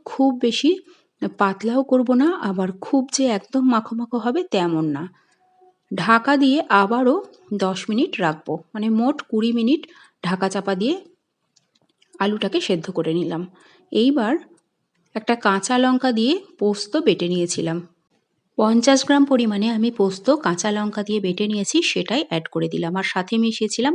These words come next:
অল্প একটু জল। এইবার গ্যাসের ফ্লেম কিন্তু সম্পূর্ণ অফ করে দিয়েছি। পোস্ত দিয়ে আমি কিন্তু আর এটা ফোটাবো না। সবশেষে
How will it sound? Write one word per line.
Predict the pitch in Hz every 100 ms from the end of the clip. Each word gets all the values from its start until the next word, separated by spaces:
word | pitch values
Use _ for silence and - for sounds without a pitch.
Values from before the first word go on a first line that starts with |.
| -
অল্প | 175 170
একটু | 185 185 285
জল। | 240 - - - - _ - - _ _
এইবার | - 247 294 240 - - _ _ -
গ্যাসের | 190 196 247
ফ্লেম | 240 247
কিন্তু | 240 233 302
সম্পূর্ণ | - 196 185 185 214 247
অফ | 190 180 -
করে | 214
দিয়েছি। | 226 233 226 370 392 _ _ _ - _ _ _ _ _ - _
পোস্ত | - 240 240 285
দিয়ে | 262 269
আমি | 262 208
কিন্তু | 214 220 220 220
আর | 196 311 - _ _ _ _ _ _ _ _ _ _ _ -
এটা | 202 247
ফোটাবো | 285 247 226 165 160
না। | 160 165 165 _ _ _ -
সবশেষে | - 233 226 - 247 269